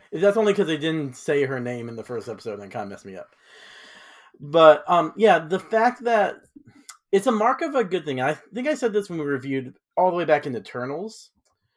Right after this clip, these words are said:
uh, on our M C U Rewind, uh, show, that if I can watch a show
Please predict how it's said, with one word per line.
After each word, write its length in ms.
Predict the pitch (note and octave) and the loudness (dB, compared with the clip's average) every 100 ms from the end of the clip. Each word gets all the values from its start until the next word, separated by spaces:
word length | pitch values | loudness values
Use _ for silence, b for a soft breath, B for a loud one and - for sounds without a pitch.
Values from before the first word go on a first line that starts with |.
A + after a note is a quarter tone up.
| _ _ _ | _ _ _
uh, 220 | C3 A#2+ | 0 2
on 240 | C3 B2+ | 2 0
our 100 | B2 | 0
M 140 | B2 C3 | -2 -6
C 160 | C#3 | -8
U 260 | B2+ B2+ B2 | -8 -6 -6
Rewind, 460 | A#2 C3 C#3+ D3+ D#3+ | -6 -6 -6 -8 -10
uh, 240 | D#3 D#3+ | -6 -6
show, 320 | D#3+ G#3 A3 A3+ _ _ _ _ _ _ _ _ | -4 -6 -6 -10 _ _ _ _ _ _ _ _
that 260 | D#3 F3 E3+ | -6 -4 -2
if 140 | F3 C#3+ | -6 -4
I 140 | E3+ | -4
can 200 | G#3 C#4 | -4 -4
watch 300 | D3+ C#3 D3 | 2 2 0
a 60 | D3+ | -10
show 460 | - C#3+ C3 C3+ | -2 -2 -2 -4